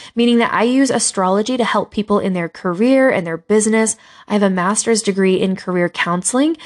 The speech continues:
which is where I first learned how to use the Strengths Finder assessments with clients back in twenty fifteen.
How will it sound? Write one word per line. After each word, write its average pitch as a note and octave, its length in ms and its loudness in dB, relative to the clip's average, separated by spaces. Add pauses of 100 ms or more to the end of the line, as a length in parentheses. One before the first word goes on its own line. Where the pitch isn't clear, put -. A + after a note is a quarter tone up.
(180)
which G#3 160 0
is G3 120 2
where F#3+ 120 2
I F3+ 80 0
first F#3+ 340 -4
learned F#3 160 -4
how F3+ 100 -2
to F3+ 60 0
use G#3 400 0
the G#3 100 0
Strengths F3+ 360 -4
Finder F3 260 -2
assessments E3+ 760 -4
with G#3 340 0
clients E3 460 -4
back F3 220 -4
in F3+ 100 -6
twenty F3 280 -8
fifteen. A#3+ 560 -2